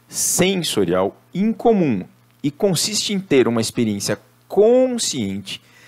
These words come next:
induzida por alguma situação particular, que surge associada a alguma outra sensação sensorial qualquer que normalmente é comum à maioria das pessoas. Em outras palavras, é uma espécie de confusão sensorial,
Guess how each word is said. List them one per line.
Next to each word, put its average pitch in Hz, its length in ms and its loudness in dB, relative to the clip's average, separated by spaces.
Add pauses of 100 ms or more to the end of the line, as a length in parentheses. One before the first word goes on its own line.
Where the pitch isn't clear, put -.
(260)
induzida 170 600 2
por 165 200 2
alguma 131 280 2
situação 120 440 -2
particular, 110 760 2 (320)
que 165 140 -2
surge 151 760 2
associada 156 580 2
a 151 40 6
alguma 160 260 2
outra 208 380 4
sensação 175 580 0
sensorial 117 500 0
qualquer 151 600 2 (400)
que 156 160 0
normalmente 151 720 4
é 139 40 0
comum 151 440 0
à 135 140 4
maioria 110 420 2
das 165 140 0
pessoas. 85 600 -4 (400)
Em 202 40 4
outras 127 240 4
palavras, 101 580 2 (340)
é - 60 -4
uma 131 120 4
espécie 139 360 0
de 123 140 -4
confusão 190 720 2
sensorial, 156 680 0